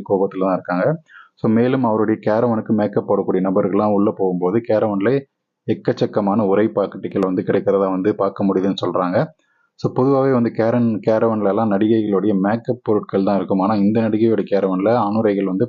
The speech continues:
பாக்கெட் பாக்கெட்டா எக்கச்சக்கமா இருக்குது. So, தற்சமயம் பட வாய்ப்புகளுக்காக எந்த அளவுக்கு வேண்டுமானாலும் அட்ஜஸ்ட்மெண்ட் செஞ்சு நடிப்பதற்கு தயாரா இருக்காரு. So, ஏன்னா பணம் தேவைப்படுது அப்படின்றதால அதன் மூலமா குடியும் கூத்துமா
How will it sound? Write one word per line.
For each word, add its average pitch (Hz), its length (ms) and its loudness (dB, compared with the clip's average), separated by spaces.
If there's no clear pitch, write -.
பாக்கெட் 107 360 -2
பாக்கெட்டா 104 320 0
எக்கச்சக்கமா 107 500 -2
இருக்குது. 92 300 0
So, 127 100 0
தற்சமயம் 110 520 0
பட 104 140 0
வாய்ப்புகளுக்காக 113 720 0
எந்த 107 280 0
அளவுக்கு 117 340 0
வேண்டுமானாலும் 104 760 2
அட்ஜஸ்ட்மெண்ட் 117 580 0
செஞ்சு 104 220 2
நடிப்பதற்கு 101 560 0
தயாரா 104 400 2
இருக்காரு. 95 400 0
So, 92 160 -8
ஏன்னா 101 220 0
பணம் 104 260 -2
தேவைப்படுது 98 420 0
அப்படின்றதால 92 460 0
அதன் 101 220 -2
மூலமா 98 280 0
குடியும் 120 360 2
கூத்துமா 113 420 0